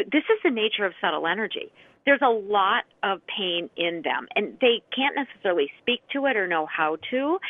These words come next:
You know what they, I think they wanna do is slide it into somebody else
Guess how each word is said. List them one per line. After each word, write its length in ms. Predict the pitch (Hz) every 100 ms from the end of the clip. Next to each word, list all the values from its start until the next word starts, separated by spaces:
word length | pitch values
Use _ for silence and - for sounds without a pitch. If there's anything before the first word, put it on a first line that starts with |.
| - - -
You 100 | 294
know 60 | 440
what 120 | 480
they, 160 | - -
I 200 | 202 202 311
think 200 | 220 214
they 100 | 190
wanna 280 | 180 170 160
do 160 | 180
is 80 | 170 - -
slide 440 | 185 180 170 180
it 140 | 190 -
into 220 | 160 160 151 -
somebody 360 | 147 147 139 -
else 260 | - -